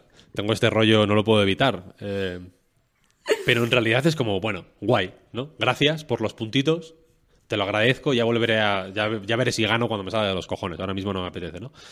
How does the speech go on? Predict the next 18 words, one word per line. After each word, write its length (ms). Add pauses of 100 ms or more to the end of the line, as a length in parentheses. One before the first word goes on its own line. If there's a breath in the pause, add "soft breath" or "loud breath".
(260 loud breath)
Me 100
pasó 180
una, 200
me 180
pasó 240
de 140
hecho, 320
hay 100
una 260
carrera 320
que 60
se 60
llama 160
El 100
Coloso, 480 (640 soft breath)
que 140
dura 280
como, 1080